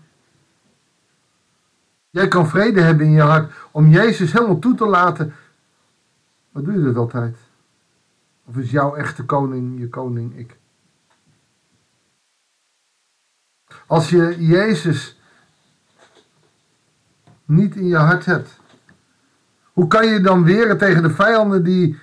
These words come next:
jouw hart willen veroveren? "Oh, dat kan ik zelf wel." Nee, dat kan je niet. Je hebt koning Jezus nodig.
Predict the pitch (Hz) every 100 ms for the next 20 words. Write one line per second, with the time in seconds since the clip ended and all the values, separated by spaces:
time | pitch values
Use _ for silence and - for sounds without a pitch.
0 | - 190 185 160 196 208 196 175 165 180
1 | 214 160 139 120 - _ _ _ _ _
2 | _ _ _ _ _ _ _ _ _ -
3 | 151 170 160 151 - 156 - 175 165 120
4 | 120 - 139 147 165 160 151 - _ 160
5 | 151 160 156 135 139 143 120 139 127 131
6 | 120 - 156 160 151 143 139 147 120 123
7 | 113 117